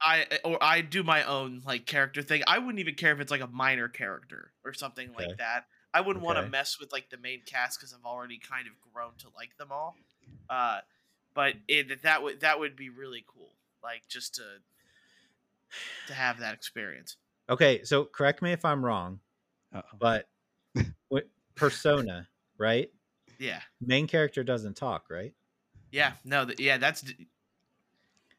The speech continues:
Speaker 2: So how much would you
Speaker 3: Yeah.
Speaker 2: pay for the main character in the next Persona to be your voice?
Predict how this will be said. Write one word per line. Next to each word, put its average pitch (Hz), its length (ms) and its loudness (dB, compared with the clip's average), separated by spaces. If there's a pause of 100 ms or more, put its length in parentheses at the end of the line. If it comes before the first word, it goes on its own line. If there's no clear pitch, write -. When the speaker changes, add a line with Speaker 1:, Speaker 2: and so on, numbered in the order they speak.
(100)
Speaker 2:
So 143 100 4
how 139 140 6
much 151 240 2
would 135 80 6
you 107 80 10
Speaker 3:
Yeah. 92 120 6
Speaker 2:
pay 139 280 4
for 123 380 0
the 117 100 0
main 120 260 0
character 127 380 0
in 113 80 0
the 110 100 -2
next 107 280 -6
Persona 127 500 -2
to 98 100 -8
be 104 120 -8
your 101 180 -4
voice? 95 440 -8